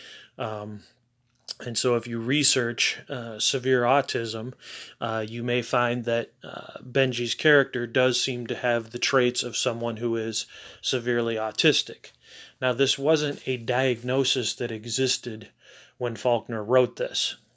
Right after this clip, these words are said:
um, but that doesn't mean autism was created as soon as the diagnosis was created. There would have been people that would have had it that Faulkner may have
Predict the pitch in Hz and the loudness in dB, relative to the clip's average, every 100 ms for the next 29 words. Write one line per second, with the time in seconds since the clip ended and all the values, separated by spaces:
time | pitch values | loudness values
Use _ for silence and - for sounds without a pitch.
0 | _ - 120 113 104 104 _ - - - | _ -12 -8 -8 -10 -14 _ -20 -20 -14
1 | - 123 131 135 143 139 135 131 131 131 | -8 -2 0 2 4 4 2 0 0 0
2 | 127 117 - _ _ _ _ _ - 131 | -2 -8 -14 _ _ _ _ _ -4 -2
3 | 131 143 120 123 123 117 - 127 127 117 | 2 2 2 2 -2 -6 -8 -2 -2 -2
4 | - 127 127 135 127 120 123 117 127 120 | -2 4 8 10 8 2 -4 -6 -6 -8
5 | 110 117 110 113 113 123 139 139 123 - | -10 -8 -4 -2 -2 2 2 4 0 -6
6 | 120 - - 120 113 113 85 - - - | -8 -10 -6 -4 -4 -6 -10 -16 -20 -18
7 | - - - - 107 117 117 110 127 117 | -18 -18 -18 -14 -6 -4 -4 -2 -4 -2
8 | 139 127 123 131 123 123 117 - 143 135 | -4 0 0 0 0 0 0 2 4 6
9 | 139 127 - 123 - 120 117 127 120 123 | 4 0 -6 -6 -4 -4 -4 -6 -4 -2
10 | 120 117 117 117 - | 0 0 -2 -4 -8